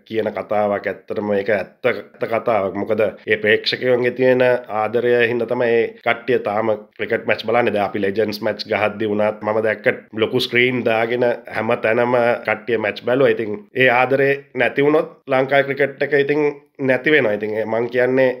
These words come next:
නරක කාලයක් යන්නේ ලංකාවේ ක්‍රිකට් එකේ. ඒක හැබැයි ඉක්මනට හොඳ තත්ත්වයකට එයි. ඉතින් පුළුවන් තරම්, අ, සපෝට් එක දීලා වෙනදා කරා වගේම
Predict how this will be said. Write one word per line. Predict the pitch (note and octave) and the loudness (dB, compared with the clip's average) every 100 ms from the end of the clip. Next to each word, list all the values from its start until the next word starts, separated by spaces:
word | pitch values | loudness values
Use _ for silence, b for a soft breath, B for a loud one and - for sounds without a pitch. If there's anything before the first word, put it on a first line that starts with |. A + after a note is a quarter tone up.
| - B2+ | -12 -4
නරක | A2 A#2+ B2+ | -2 0 0
කාලයක් | A#2+ A#2+ B2 A#2+ | 4 4 4 0
යන්නේ | A#2+ B2 | -2 0
ලංකාවේ | G#2+ A2 A2+ A2+ | 0 0 0 -2
ක්‍රිකට් | A2+ A#2 A2 - | -2 -4 -6 -6
එකේ. | A#2 A2 D#3 - _ | -2 0 -2 -4 _
ඒක | B2 A#2+ | 0 2
හැබැයි | B2+ B2+ - | 6 4 4
ඉක්මනට | C#3 C#3 C#3 C3+ - _ | 2 4 4 2 -2 _
හොඳ | - A#2+ | -4 -2
තත්ත්වයකට | B2+ B2+ - B2 A#2+ | 2 0 2 0 2
එයි. | B2+ B2+ | 4 2
ඉතින් | C3 B2+ B2+ - - | 2 0 -2 -8 -8
පුළුවන් | A#2+ B2 | 0 0
තරම්, | B2 B2+ C3 A#2 | 2 2 2 0
අ, | A#2+ G#2 G#2 G2 - | 0 2 2 -2 -8
සපෝට් | - A2 A2+ A#2 B2 | -6 -4 -2 0 0
එක | A2 | 0
දීලා | A#2+ A#2+ A2+ | 0 2 0
වෙනදා | G#2 G#2+ A#2 A#2 | 0 -2 0 -2
කරා | - A2 G#2+ A2 | -2 -4 -2 0
වගේම | A2 A#2 B2 | -2 -2 -2